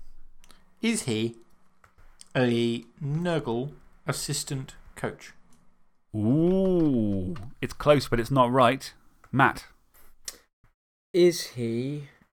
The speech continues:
Speaker 3: a, uh, Nurgle don't have doctors, so is he an Igor?
Speaker 2: Uh, he is not. He's a Nurgle
Speaker 1: I mean,
Speaker 2: owner.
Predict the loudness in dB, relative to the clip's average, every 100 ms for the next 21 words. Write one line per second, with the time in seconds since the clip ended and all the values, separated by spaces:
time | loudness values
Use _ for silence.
0 | _ -10 -6 -2 -2 -2 -2 -4 -4 -6
1 | -8 -10 -10 -8 -10 -10 -12 -16 -20 -20
2 | -20 _ _ _ _ -12 -10 -6 -6 -6
3 | -6 -8 -8 -8 -12 -14 -8 -6 -6 -8
4 | -4 -2 0 -2 -2 -6 -10 -12 -14 -10
5 | -6 -4 -4 -4 -4 -8 -10 -10 -4 2
6 | 2 2 -4 -6 -6 -8 -8 -10 -12 _
7 | _ _ _ _ _ _ _ _ -20 _
8 | _ -8 -4 -2 0 2 2 2 2 -2
9 | -2 -2 2 2 4 4 4 2 -2 -4
10 | -6 2 2 2 0 -2